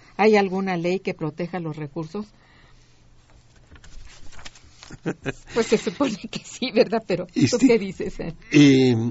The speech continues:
Speaker 2: yo creo
Speaker 1: Sí.
Speaker 2: que la sanción debe de venir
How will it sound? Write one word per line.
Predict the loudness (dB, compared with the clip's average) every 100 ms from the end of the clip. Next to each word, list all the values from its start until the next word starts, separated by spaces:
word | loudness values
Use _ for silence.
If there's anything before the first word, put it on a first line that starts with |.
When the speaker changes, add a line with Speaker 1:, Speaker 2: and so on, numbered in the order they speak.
| -4
Speaker 2:
yo | -2 12 12
creo | 12 10 12 10 6 -8 -20 -20 -20 -20 -10
Speaker 1:
Sí. |
Speaker 2:
que | 6 8
la | 10 8 8 6 6 6 4 2 -2 -8 -20 -20 -20 -16
sanción | -8 -6 2 6 6 4 0 -2 0 8 12 12 10 6 -2 -12 -18 -18 -18 -20 -14
debe | 2 4 10 12
de | 12
venir | 10 8 6 6 6 4